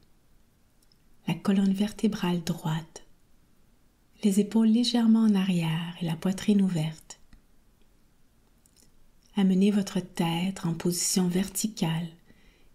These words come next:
et donnez à votre visage une expression amicale. Lorsque vous vous sentez prêt, portez votre attention à votre respiration de manière attentive.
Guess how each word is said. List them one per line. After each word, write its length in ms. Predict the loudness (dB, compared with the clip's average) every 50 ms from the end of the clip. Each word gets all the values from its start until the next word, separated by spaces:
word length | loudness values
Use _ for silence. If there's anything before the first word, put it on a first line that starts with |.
| _ 0
et 100 | 2 2
donnez 400 | 6 6 6 6 6 6 4 4
à 20 | 4
votre 300 | 2 0 0 0 -2 0
visage 560 | 0 0 0 0 0 0 2 2 0 0 0
une 160 | 0 0 0
expression 760 | -2 -2 -4 -6 -4 -4 -4 -2 -2 -2 0 0 0 2 2
amicale. 600 | 2 2 0 0 -2 -4 -4 -4 -4 -4 -4 -8 -10 -14 -16 -16 -16 -16 -14 -10 -10 -10 -10 -10 -14 -18 -18 -18 -20 -20 -20 _ -20 _ -20 _ _ _ _ _ _ _ _ _ _ _ _ _ _ _ _ _ _ _ _ _ _ _ _ _ -20 _ _ _ _ _ _ _ _ _ _ _ _ _ _ _ _ _ _ _ -20 _ _ _ _ _ -20 _ _ _ _ -20 -20 _ _ -2 0
Lorsque 380 | 2 2 0 -2 -2 -2 0
vous 140 | 2 2 2
vous 140 | 2 2 2
sentez 420 | 0 2 2 0 0 0 -2 -2
prêt, 540 | -2 -4 -10 -10 -6 -4 -2 -2 -4 -6 -10 _ _ _ _ _ _ _ _ _ -20 _ -4
portez 340 | -2 -2 -2 0 2 2 2
votre 300 | 4 4 2 2 0 -2
attention 640 | -2 -2 -2 -2 0 -2 -2 0 2 4 4 6 6
à 100 | 4 2
votre 320 | 2 0 -2 -4 -4 -4 -4
respiration 1000 | -2 0 -2 -2 -2 -2 -2 0 0 0 0 0 -2 -2 -2 -2 -2 0 0 -2
de 140 | 0 0 0
manière 520 | 0 0 0 0 0 0 -2 -4 -6 -8 -4 0
attentive. 920 | 0 0 0 0 0 0 0 -2 -4 -8 -6 -4 -2 -2 -2 -4 -6 -10